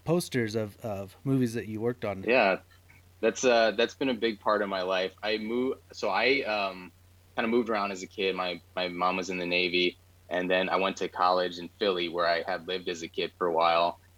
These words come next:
Speaker 2: And then I was, after that, I was like, "All right, what do I do? I don't wanna, I'm not gonna stay here." My parents were living in Washington State. I was like, "I don't wanna live in some small town in Washington State and just try to do that." So I moved to L A 'cause, you know, I always,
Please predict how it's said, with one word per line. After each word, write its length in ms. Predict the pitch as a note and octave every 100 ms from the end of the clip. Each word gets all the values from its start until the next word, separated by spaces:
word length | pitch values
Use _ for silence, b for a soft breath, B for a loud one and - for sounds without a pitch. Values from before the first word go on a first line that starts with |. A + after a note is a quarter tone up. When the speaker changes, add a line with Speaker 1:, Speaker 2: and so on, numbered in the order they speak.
| -
Speaker 2:
And 100 | F2
then 100 | G2
I 40 | G#2
was, 280 | G2+ F#2
after 360 | - F#2 F#2+ G2
that, 120 | G2+
I 40 | F#2+
was 100 | F2+
like, 120 | F2+
"All 100 | G2+
right, 80 | F2+
what 80 | G2+
do 100 | A2
I 100 | G2
do? 360 | A#2 B2 F#2+ - -
I 60 |
don't 120 | F#2+ G#2
wanna, 180 | G#2+ F2
I'm 80 | F#2+
not 120 | A#2+
gonna 120 | C3
stay 240 | - B2+
here." 440 | A2+ G2+ F2 F2+ - - - - - -
My 100 | F2
parents 260 | A2 G#2
were 60 | G#2
living 220 | G#2 G2+
in 60 | F#2+
Washington 360 | F2+ F2+ F#2+ F2
State. 260 | - F2
I 20 |
was 80 | F2
like, 120 | F2
"I 60 | F#2
don't 120 | A#2
wanna 140 | G2+ F2+
live 160 | G2+ F2+
in 60 |
some 160 | - D#2
small 340 | - F2+ F#2
town 240 | - F#2+ F2+
in 80 | F2
Washington 420 | F#2 - F2 E2
State 400 | - F2+ F2 D2+
and 220 | F2 E2+ F2 _ _ _ _
just 180 | - -
try 160 | G#2+ F#2
to 80 | E2+
do 160 | F2
that." 320 | F2+ F2+ F2
So 140 | - F2+
I 160 | F#2
moved 300 | F2+ G2 G2 -
to 100 | F2
L 200 | F2+ F2
A 340 | E2+ E2 E2 -
'cause, 140 | G2 F2
you 60 |
know, 100 | F2
I 120 | E2+ F2
always, 320 | F2+ E2+